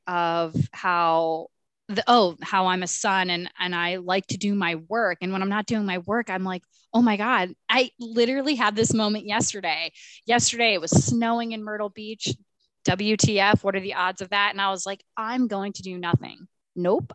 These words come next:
I went to hot yoga. Then I found this crystal shop, had a magical experience. Then I was working on this last night, and I was working on some other events. I'm,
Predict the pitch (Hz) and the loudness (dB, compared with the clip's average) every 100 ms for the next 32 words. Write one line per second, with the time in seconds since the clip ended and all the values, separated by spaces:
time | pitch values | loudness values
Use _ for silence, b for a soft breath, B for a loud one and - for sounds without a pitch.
0 | - 175 170 170 165 208 226 359 311 190 | -2 0 0 -4 0 0 4 4 4 2
1 | 165 165 180 175 226 240 277 - 415 - | -2 -2 -4 -2 0 0 0 0 -2 -2
2 | 226 - 180 165 - 185 196 214 226 269 | -4 -2 0 -2 -2 -4 0 0 -2 -2
3 | 302 - - 403 330 214 190 185 214 B | -4 -4 0 2 2 0 -2 -4 -8 B
4 | B B B - 190 202 226 220 240 254 | B B B -2 2 4 2 2 0 2
5 | 285 277 269 254 349 359 196 - 196 175 | 2 4 4 2 2 0 -2 -6 -6 -6
6 | 180 202 180 156 151 160 185 - 196 202 | -8 -8 -4 -4 -2 -2 -4 0 -2 0
7 | 233 233 233 269 - 339 311 226 202 190 | 0 2 2 0 0 2 4 4 2 -2
8 | 196 - _ - _ 339 302 | -6 -14 _ -20 _ -4 -4